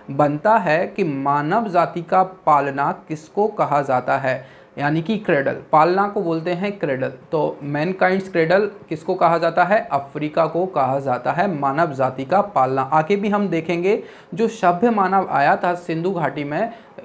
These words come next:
तो उसको बोला जाता है सभ्य मानव जाति का पालना किसको कहा जाता है? तो वो क्वेश्चन बनता है एशिया को कहा जाता है सभ्य मानव जाति का पालना, और मानव जाति का पालना कहा जाता है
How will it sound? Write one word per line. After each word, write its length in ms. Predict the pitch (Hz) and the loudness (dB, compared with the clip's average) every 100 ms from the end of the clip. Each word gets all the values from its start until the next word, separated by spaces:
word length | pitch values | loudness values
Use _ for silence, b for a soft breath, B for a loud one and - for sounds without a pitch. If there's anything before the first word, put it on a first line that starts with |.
| - - | -6 2
तो 300 | 202 208 - | 2 2 0
उसको 340 | 165 - 240 | -4 -2 -2
बोला 240 | 220 185 175 | 2 4 4
जाता 320 | 170 151 160 | 4 2 0
है 180 | 156 202 | 0 -2
सभ्य 600 | 202 - 180 196 196 254 | -4 0 2 2 0 -2
मानव 400 | 220 175 175 180 | 0 -2 -2 -2
जाति 320 | 151 147 160 | -2 -2 -2
का 120 | 160 | -2
पालना 560 | 160 - 139 139 151 180 | -2 0 2 2 0 -2
किसको 360 | 180 160 - | -4 -6 -4
कहा 240 | 156 147 143 | -2 0 2
जाता 300 | 143 139 147 | 0 0 0
है? 220 | 165 226 | 2 2
तो 180 | 226 156 | 0 -4
वो 180 | 143 160 | -2 -2
क्वेश्चन 400 | 156 143 151 143 | -2 -4 -6 -6
बनता 300 | 139 135 160 | -4 0 2
है 260 | 196 202 - | 0 -2 -6
एशिया 440 | 147 147 170 185 | -8 -6 -2 0
को 200 | 185 170 | 0 -2
कहा 300 | 160 139 135 | -2 0 0
जाता 340 | 139 135 123 156 | 2 0 0 0
है 160 | 190 | 0
सभ्य 460 | 208 - 156 156 190 | -2 -2 -2 0 -2
मानव 380 | 160 135 147 160 | -2 -2 -4 -4
जाति 320 | 135 135 135 | -4 -4 -4
का 320 | 131 202 - B B _ | 2 2 2 B B _
पालना, 360 | 147 135 147 139 | 0 0 0 -2
और 260 | 127 135 131 | -2 -4 -2
मानव 460 | 127 131 170 254 | -2 0 2 2
जाति 260 | 220 185 180 | 2 0 0
का 120 | 170 | -2
पालना 420 | 147 139 131 135 | 0 0 0 -4
कहा 260 | 131 123 123 | -6 -6 -4
जाता 320 | 123 127 147 | -2 -2 0
है 300 | 147 254 B | 4 4 B